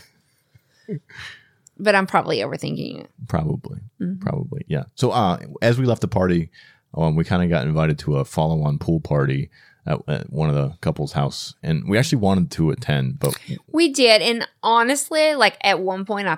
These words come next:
Speaker 2: felt like I was gonna cry because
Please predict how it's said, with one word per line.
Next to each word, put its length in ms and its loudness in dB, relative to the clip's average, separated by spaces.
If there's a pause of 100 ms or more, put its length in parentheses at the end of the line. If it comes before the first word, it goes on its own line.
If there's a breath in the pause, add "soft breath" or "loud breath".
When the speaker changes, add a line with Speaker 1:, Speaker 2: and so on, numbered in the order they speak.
Speaker 2:
felt 160 0
like 180 -8
I 80 -2
was 140 -10
gonna 180 -6
cry 460 -4
because 960 -4